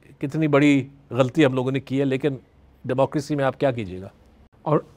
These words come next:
Speaker 2: अगर हम डेमोक्रेसी के सवाल पर आएँ, जैसे आपने अंत में कहा, तो पूरी दुनिया में अब डेमोक्रेसी का जो प्रॉमिस था, उसका जो वादा था, उसको लेकर काफ़ी शक पैदा हो गया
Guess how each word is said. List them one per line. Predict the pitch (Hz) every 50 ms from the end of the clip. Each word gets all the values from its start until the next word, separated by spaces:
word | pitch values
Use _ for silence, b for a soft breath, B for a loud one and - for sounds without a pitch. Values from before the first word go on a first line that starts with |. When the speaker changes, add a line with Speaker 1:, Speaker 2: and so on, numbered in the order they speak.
| -
Speaker 2:
अगर | 139 135 165 170
हम | 180 175 143
डेमोक्रेसी | 127 110 117 117 - - 151 151 160
के | - 165
सवाल | - - 123 113 110 113
पर | 110 - 107 92
आएँ, | 92 92 104 120 131
जैसे | 131 110 101 - - 107
आपने | - - - 113 98
अंत | 95 107 110 98 92
में | 107 98 92
कहा, | - - 90 92 107 139 b b b b b b b b _ _ _ _
तो | 151 139 143 143 143 143 - - - _ _ _ _ _ _ _ _ _ _ _ _ _ - - - - _ - - _ - - _ -
पूरी | 151 151 175 196
दुनिया | 170 143 147 135 135 139 147 160
में | 160 156 156 165 170 175 - - - - - _ _ _ _ _ _ _ _ -
अब | 131 131 135 - _ _ _ _ - _ _ _ _ _ -
डेमोक्रेसी | - 104 101 104 104 110 113 101 - - 110 - - 156 147 147
का | 143 - 143 135 127
जो | 113 123 127 123 127
प्रॉमिस | 123 - - 95 87 95 107 123 120 - - -
था, | 110
उसका | 98 92 - - 120
जो | 107 110 95
वादा | 87 85 85 90 90 104 110
था, | 107 - - 82 - - b b b b b b b b b b - -
उसको | - 113 - - - 175
लेकर | 170 170 - 170 156
काफ़ी | - 135 120 - 156
शक | 143 - - - 131 - - _
पैदा | - 101 92 92
हो | 85 87 87
गया | 92 92 87 - -